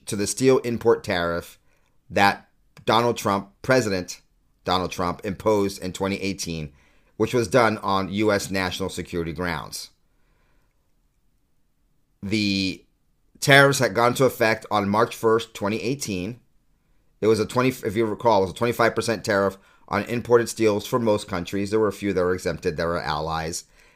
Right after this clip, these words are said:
And there was a ten percent tariff on imported aluminum. The next day after imposing this tariff, President Trump wrote on Twitter,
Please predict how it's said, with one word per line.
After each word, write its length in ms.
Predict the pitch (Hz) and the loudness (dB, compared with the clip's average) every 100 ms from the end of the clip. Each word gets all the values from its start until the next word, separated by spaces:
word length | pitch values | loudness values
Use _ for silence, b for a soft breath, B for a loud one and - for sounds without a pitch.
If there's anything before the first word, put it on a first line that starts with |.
| b - | b 0
And 220 | 110 107 | 2 2
there 60 | |
was 100 | 101 | 0
a 60 | 98 | -2
ten 220 | 120 123 | 0 0
percent 340 | 113 113 110 87 | 0 -2 -2 -2
tariff 340 | 101 92 90 | 0 0 -2
on 380 | 87 90 87 85 - | -2 -2 -2 -6 -6
imported 440 | 104 98 92 87 | -6 -2 0 0
aluminum. 420 | 87 92 85 64 - _ _ _ _ _ _ _ _ _ _ _ _ _ _ - | -2 -4 -6 -10 -16 _ _ _ _ _ _ _ _ _ _ _ _ _ _ -4
The 80 | |
next 240 | 101 127 - | 2 2 6
day 240 | 131 120 | 8 8
after 760 | 107 110 - 110 104 101 - - _ _ _ - | 6 2 2 2 4 2 0 -8 _ _ _ -8
imposing 680 | 104 117 120 117 117 110 107 | -6 4 4 4 2 -2 -2
this 240 | 101 98 | -4 -4
tariff, 540 | - 110 110 113 - _ _ _ _ _ _ _ - | 0 2 2 0 -4 _ _ _ _ _ _ _ 0
President 320 | 110 107 95 | 2 2 0
Trump 280 | - 107 - | 0 0 0
wrote 160 | 101 98 | 2 2
on 100 | 92 | 2
Twitter, 420 | 117 104 101 | 2 4 2